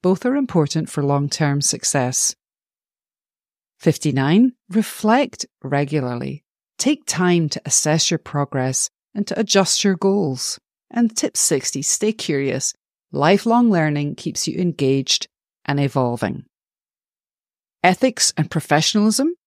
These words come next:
is our next category. So tip sixty-one, honor confidentiality.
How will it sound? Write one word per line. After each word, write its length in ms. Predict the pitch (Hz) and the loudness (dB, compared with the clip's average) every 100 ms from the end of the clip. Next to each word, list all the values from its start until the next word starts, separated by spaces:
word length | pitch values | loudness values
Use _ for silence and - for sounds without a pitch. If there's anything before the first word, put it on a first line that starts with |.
| _ | _
is 160 | - 160 | -4 -2
our 180 | 156 147 | -2 0
next 400 | 139 151 - - | 0 0 -2 -4
category. 720 | - 147 151 147 135 196 247 _ _ _ _ _ _ _ _ _ _ | -4 -4 -4 -4 -4 -2 -4 _ _ _ _ _ _ _ _ _ _
So 180 | - 208 | 0 0
tip 300 | - 240 - | 4 2 2
sixty-one, 840 | - 214 - 190 165 165 214 294 - _ _ _ - | 2 2 2 2 2 4 2 0 -6 _ _ _ -2
honor 340 | 165 185 190 | 2 2 2
confidentiality. 1200 | 180 185 160 - 156 151 - 143 131 131 - - | 0 0 0 0 0 2 2 0 -2 -4 -8 -10